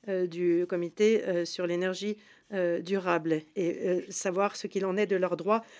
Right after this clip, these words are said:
à apporter des modifications. Et, euh, il, il a été dit par, euh, les États-Unis que c'est un libellé qui avait déjà utilisé l'année dernière. Et je rappelle que,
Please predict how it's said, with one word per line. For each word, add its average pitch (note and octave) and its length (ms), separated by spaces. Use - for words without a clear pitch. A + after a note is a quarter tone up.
à G3 280
apporter F#3+ 380
des G3 120
modifications. F#3 840
Et, F3+ 260
euh, - 840
il, A#3 340
il G#3+ 160
a G3+ 40
été G3+ 260
dit F#3+ 280
par, F#3+ 240
euh, F3+ 220
les F3 180
États-Unis F#3+ 600
que G3 200
c'est - 220
un F#3+ 80
libellé F#3+ 420
qui G3+ 100
avait F3+ 140
déjà F#3+ 260
utilisé F#3 460
l'année E3+ 220
dernière. G3 500
Et G3+ 60
je F#3 120
rappelle G3+ 500
que, F#3+ 200